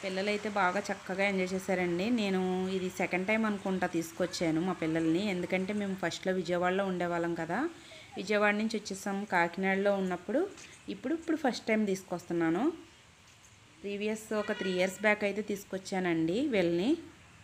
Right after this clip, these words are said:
Same అప్పుడు ఎలా ఉంది ఇప్పుడు అలాగే ఉంది, కాకపోతే కొంచెం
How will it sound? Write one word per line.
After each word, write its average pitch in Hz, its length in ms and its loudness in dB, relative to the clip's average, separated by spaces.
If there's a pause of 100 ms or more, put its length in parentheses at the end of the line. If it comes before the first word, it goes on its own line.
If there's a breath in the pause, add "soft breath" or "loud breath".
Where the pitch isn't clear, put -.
(640)
Same 202 420 4
అప్పుడు 208 360 2
ఎలా 208 220 8
ఉంది 208 260 2
ఇప్పుడు 214 200 2
అలాగే 196 280 6
ఉంది, 196 500 2
కాకపోతే 196 680 2
కొంచెం 196 640 0